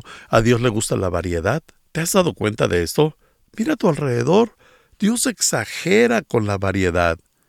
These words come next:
Él pudo haber hecho a alguien que se pareciera a ti o a otra persona, que pensara y actuara igual que tú en alguna parte del mundo,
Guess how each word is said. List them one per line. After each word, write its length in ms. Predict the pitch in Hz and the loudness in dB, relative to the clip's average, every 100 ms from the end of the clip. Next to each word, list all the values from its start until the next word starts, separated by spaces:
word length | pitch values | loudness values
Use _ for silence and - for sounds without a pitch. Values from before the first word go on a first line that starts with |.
| _ - - | _ -20 0
Él 180 | 135 196 | 2 2
pudo 220 | 226 170 | 4 4
haber 240 | 113 107 | 6 4
hecho 340 | 107 - 107 87 | 2 2 2 2
a 120 | 82 | 0
alguien 440 | 87 101 101 90 | -4 -2 -4 -4
que 240 | 85 95 87 | -6 -4 -4
se 140 | - | -4
pareciera 760 | - 90 87 - 98 101 98 - _ _ | -4 -4 -4 0 0 2 0 -4 _ _
a 100 | - | -4
ti 400 | - 107 147 190 | -2 0 2 2
o 200 | 123 90 | 2 2
a 60 | 85 | 2
otra 280 | 95 110 104 | 2 0 -2
persona, 520 | 90 - 117 175 127 - _ _ | -4 0 2 2 0 -8 _ _
que 120 | - | -6
pensara 480 | - 196 - 98 104 | -2 -2 0 2 2
y 100 | 113 | 2
actuara 480 | 92 - 98 95 104 | 0 0 -2 0 0
igual 400 | 98 92 92 101 | 0 0 0 0
que 140 | - | -4
tú 480 | 92 - 101 107 110 | -8 -4 -2 2 2
en 120 | 98 | 2
alguna 320 | 92 92 120 127 | 0 0 -2 0
parte 360 | - 110 113 | -2 -4 -6
del 160 | 98 90 | -6 -2
mundo, 360 | 107 143 143 | 0 2 2